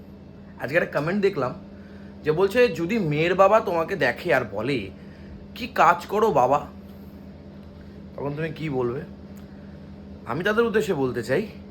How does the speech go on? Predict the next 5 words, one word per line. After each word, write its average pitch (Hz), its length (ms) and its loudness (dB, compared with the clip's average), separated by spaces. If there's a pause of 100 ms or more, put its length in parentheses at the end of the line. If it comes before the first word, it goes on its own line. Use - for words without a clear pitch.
(1040)
মেয়ের 143 420 4
বাবা 147 380 6
বা 214 140 6
মেয়ের 127 280 -2
মা 107 520 -2